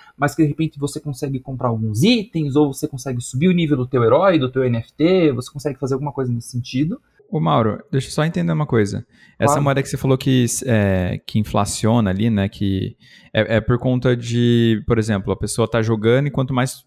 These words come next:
Speaker 2: a galera joga, mais a galera consegue farmar, né, juntar
Speaker 1: Exato.
Speaker 2: dinheiro, e por isso que inflaciona, seria isso?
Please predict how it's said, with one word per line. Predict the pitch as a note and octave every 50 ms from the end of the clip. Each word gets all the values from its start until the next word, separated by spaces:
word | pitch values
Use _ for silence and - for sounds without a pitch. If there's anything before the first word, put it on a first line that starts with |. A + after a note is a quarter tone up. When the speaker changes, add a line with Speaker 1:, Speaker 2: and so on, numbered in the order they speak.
| - G#2
Speaker 2:
a | G#2+ F#2+
galera | G#2 G#2+ G#2 G#2 G#2 G#2
joga, | G#2+ A2+ A2 A#2 B2 C3
mais | C3 B2 A2+ A#2+ C3 C3+
a | C#3
galera | B2+ B2 A#2+ A#2 B2+
consegue | C3 B2+ - A#2+ B2 A#2+ A#2+ A2+ G#2 - _ _ _ _ _ _ _
farmar, | - - B2 B2+ A#2+ G#2+ G2+ G#2 A#2 B2 A2+
né, | G#2 G#2 G2 G2 F#2 G2
juntar | G#2+ A2+ A#2 A2+
Speaker 1:
Exato. | A#2+ A#2 A#2 B2+ B2+ A#2
Speaker 2:
dinheiro, | G#2 G2+ A2+ C3 C3+ A#2 G#2 G2 G2 - - -
e | - A2+
por | - A#2+ B2+
isso | C3+ -
que | - - B2+
inflaciona, | A#2 - A2+ G#2 G2+ - - D3 C3 A2+ G#2
seria | - A2+ A#2 C3
isso? | D3 C#3 - - C3